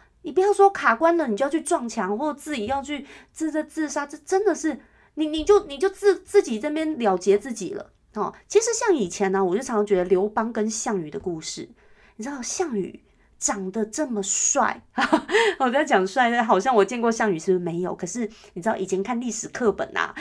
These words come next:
然后所有都画这个图像，项羽都是帅的，而且大家都说他帅。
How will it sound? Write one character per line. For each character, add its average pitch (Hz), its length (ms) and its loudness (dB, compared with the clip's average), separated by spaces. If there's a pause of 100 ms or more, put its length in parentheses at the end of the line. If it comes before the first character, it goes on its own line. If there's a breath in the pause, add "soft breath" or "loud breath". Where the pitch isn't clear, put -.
(160 loud breath)
然 175 120 -4
后 208 40 2
所 208 200 2
有 185 60 2
都 202 140 4
画 208 240 -4
这 214 80 -4
个 202 80 2
图 180 240 -8
像， 196 240 -6
项 190 280 -6
羽 160 40 -8
都 196 200 -2
是 208 80 -12
帅 180 300 -6
的， - 140 -10
而 220 60 -2
且 226 140 0
大 233 240 -6
家 240 100 -4
都 240 140 -4
说 233 200 -4
他 220 160 -2
帅。 - 400 -4